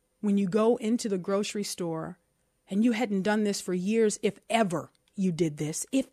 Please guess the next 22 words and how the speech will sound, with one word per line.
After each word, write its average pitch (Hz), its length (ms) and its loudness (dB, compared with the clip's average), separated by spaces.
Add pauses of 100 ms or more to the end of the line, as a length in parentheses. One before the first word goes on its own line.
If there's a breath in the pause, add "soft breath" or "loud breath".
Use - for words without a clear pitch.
ever. 170 420 -2 (200)
I 208 60 -8
feel 294 180 -2
safe 233 240 0
to 220 100 -2
say 208 160 0
for 196 160 -2
many 208 220 0
people 202 280 -6
it's 180 100 -4
gonna 190 180 -2
be 175 240 -4
if 175 120 -6
ever. 147 380 -8 (1160 soft breath)
But 220 100 -6
now 233 240 4
you 254 160 6
go 226 220 4
into 247 180 0
the 202 80 0
grocery 220 380 0
store 170 540 -4